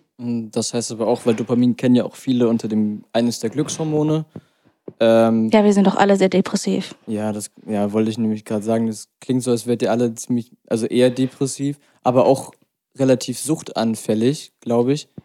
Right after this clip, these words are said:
Speaker 2: Ähm, das stimmt. Ähm,
Speaker 1: Weil ich glaub, so die,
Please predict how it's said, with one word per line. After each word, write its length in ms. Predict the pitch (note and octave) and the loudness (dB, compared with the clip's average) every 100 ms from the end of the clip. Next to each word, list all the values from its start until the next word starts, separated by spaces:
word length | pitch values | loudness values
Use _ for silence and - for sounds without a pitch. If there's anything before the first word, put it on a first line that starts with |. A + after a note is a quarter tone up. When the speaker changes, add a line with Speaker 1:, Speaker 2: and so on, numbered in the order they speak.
| _ _ - | _ _ 0
Speaker 2:
Ähm, 460 | A3+ A3+ A3+ A3+ - | 4 6 6 4 4
das 180 | B3+ - | 0 0
stimmt. 680 | - A3+ A#3 C#4+ E4+ - - | -2 4 6 6 4 -2 -4
Ähm, 460 | G#3 G#3 G#3 G#3 G3+ | 0 2 2 0 2
Speaker 1:
Weil 260 | B2 B2 | 4 4
ich 140 | A#2+ - | 2 0
glaub, 240 | C3+ B2 | 0 0
so 140 | - B2 | -2 -8
die, 540 | A2 B2 A#2+ A#2 G#2+ | -4 0 2 2 0